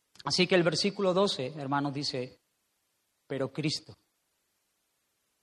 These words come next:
Si hoy vemos a Cristo, si hoy vie-, vie-, viésemos a Cristo,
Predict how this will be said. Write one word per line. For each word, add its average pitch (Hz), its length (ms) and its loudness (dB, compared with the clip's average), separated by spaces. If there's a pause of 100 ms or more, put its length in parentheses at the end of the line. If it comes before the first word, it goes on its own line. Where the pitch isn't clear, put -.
(1900)
Si 151 200 6
hoy 180 140 12
vemos 202 380 8
a 190 120 4
Cristo, 165 540 4 (1500)
si - 200 4
hoy 185 120 12
vie-, 202 600 4
vie-, 185 400 6
viésemos 190 560 6
a 185 140 0
Cristo, 185 540 6